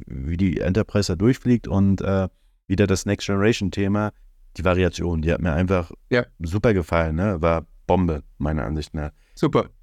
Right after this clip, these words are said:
Speaker 1: Ich weiß nicht, ob du mitbekommen hast, das Fandom ist ein bisschen gespalten, was das neue und was das alte Track angeht. Hast du bestimmt sicherlich von gehört.
Speaker 2: Ja.
Speaker 1: Aber bei einem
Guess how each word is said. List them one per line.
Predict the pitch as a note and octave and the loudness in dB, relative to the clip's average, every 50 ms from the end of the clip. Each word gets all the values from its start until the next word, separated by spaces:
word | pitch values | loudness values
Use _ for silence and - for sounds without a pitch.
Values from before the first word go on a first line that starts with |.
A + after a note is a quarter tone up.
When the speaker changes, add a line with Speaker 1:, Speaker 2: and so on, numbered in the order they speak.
| - - - - - | -20 -20 -20 -12 -8
Speaker 1:
Ich | F2+ D#2 | -2 2
weiß | G2 G#2+ A2 G2 | 2 2 4 4
nicht, | A2 F2+ | 2 0
ob | - | 0
du | G2 F#2+ | 0 2
mitbekommen | G#2 B2 A2 - A#2+ - - A#2+ A#2+ B2 A#2+ | 2 2 2 0 -2 -2 0 0 0 2 2
hast, | B2 B2+ A#2+ - - | 2 0 -2 -2 -4
das | F#2+ F2+ - | -6 -6 -6
Fandom | - - G2+ G#2 A2 A2+ A2 G#2 G2 - | -4 -2 0 2 2 0 0 -2 -2 -2
ist | - G2 F#2 - - - - - | -2 -4 -4 -6 -10 -12 -10 -4
ein | F2 F2+ | -4 -2
bisschen | F2 F#2+ - - - F#2+ F2+ F2 F2 F2 | -2 -2 -2 -2 0 0 0 2 0 0
gespalten, | D#2 E2+ - - - G2+ A#2+ C3+ - - D3+ E3+ F3 E3+ - | -2 -2 -4 0 0 2 2 2 0 0 0 0 0 -2 -4
was | - F#2 - | -6 -6 -4
das | - F2 - - | -4 -6 -4 -2
neue | F#2 F#2 G2 G2+ | 0 0 2 0
und | F#2+ F2 F2+ | 0 0 -2
was | F2+ - | -2 -4
das | E2 D#2 F2+ | -4 -6 -2
alte | - G2+ G#2+ A#2 A2 | -2 -2 -2 -2 -4
Track | - - A#2+ A#2 - - | -2 -2 -2 -2 -2 -2
angeht. | A2 A2+ A#2+ A#2+ B2 C3 C3 - - - - - - _ | -2 0 0 2 0 0 -2 -6 -12 -20 -20 -20 -10 _
Hast | - F#2 - - | -4 -4 -4 -2
du | E2+ | -4
bestimmt | F2+ D#2+ - G2 F#2+ F#2+ | -6 -4 -2 -2 -2 0
sicherlich | F2+ F#2 F#2+ G#2+ G#2+ G2 - | -2 0 2 2 2 2 0
von | - G2 | 0 2
gehört. | F#2 A2+ - - | 2 2 0 -2
Speaker 2:
Ja. | - _ | -4 _
Speaker 1:
Aber | F#2 G2 G#2 G#2+ G#2 G2+ G2 F#2+ | 0 2 2 2 2 2 0 2
bei | - G2 F#2+ - | 2 2 2 4
einem | - F#2+ G2+ A2 A2+ G#2+ - | 2 0 0 0 0 -2 -4